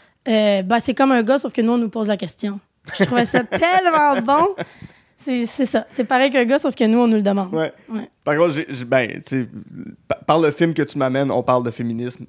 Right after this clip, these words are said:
Speaker 1: Ouais.
Speaker 2: Évidemment.
Speaker 1: On peut revenir. <laughs>
Speaker 2: <laughs> Mais j'ai mentionné tantôt que t'as fait, euh, Woman's Planning,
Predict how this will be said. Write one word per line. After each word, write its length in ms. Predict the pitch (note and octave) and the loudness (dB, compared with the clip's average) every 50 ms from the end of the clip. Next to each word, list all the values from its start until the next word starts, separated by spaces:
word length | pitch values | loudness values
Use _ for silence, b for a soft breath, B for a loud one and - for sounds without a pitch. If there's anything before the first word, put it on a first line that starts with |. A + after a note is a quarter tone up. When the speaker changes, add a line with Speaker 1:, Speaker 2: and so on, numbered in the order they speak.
| _ _ _ _ _ - | _ _ _ _ _ -4
Speaker 1:
Ouais. 100 | A3 A3+ - _ _ _ _ _ - | -4 -4 -4 _ _ _ _ _ -6
Speaker 2:
Évidemment. 480 | C#3 C3+ A#2 A#2 C3 B2 B2+ C3 C#3+ D3+ - - - | -6 -4 0 0 0 2 2 0 -2 -4 -8 -10 -6
Speaker 1:
On 120 | B3 A3+ | -4 -2
peut 100 | G3 B3 | 0 0
revenir. 360 | A3 G#3+ G#3+ G#3 G3 G#3+ A3 A3 | 0 0 0 -2 -2 -2 -2 -2
<laughs> 760 | B3+ - - G4 F4 F#4+ F#4 - F#3+ F#3 A#3+ A3 F#3+ G#3+ F#3 D#3+ | -2 0 0 0 0 0 0 2 2 2 2 2 2 2 2 0
Speaker 2:
<laughs> 600 | F#3 F3 D#3+ - - - - - - - _ - | 0 0 -2 -4 -6 -10 -20 -20 -20 -20 _ -4
Mais 340 | D3 C#3+ C3+ C#3 C3 G#2+ | 0 0 0 0 0 -2
j'ai 120 | B2+ B2 C#3 | -2 -2 0
mentionné 640 | C#3 C#3 C3+ - - D3 B2+ B2+ C#3+ D#3 D#3+ D#3 | 0 0 0 0 -2 -2 -2 -2 -2 -2 -2 -4
tantôt 220 | D3+ - A#2+ - D#3+ | -4 -6 -8 -8 -8
que 60 | - | -6
t'as 120 | - B2 | -4 -4
fait, 320 | A2+ - C#3 C#3+ - - C3 | -2 -2 -4 -4 -4 -2 0
euh, 360 | B2 B2 A#2 A#2 A#2 A2+ A#2 | 0 2 2 0 0 0 -2
Woman's 340 | A#2 A#2 A#2+ B2+ C3 C3 - | -2 -2 0 -2 -2 -4 -4
Planning, 540 | - B2+ A#2+ A#2 A2+ A#2+ C3+ C#3+ C#3 C3 | -4 -2 -2 0 -2 -2 -4 -6 -8 -10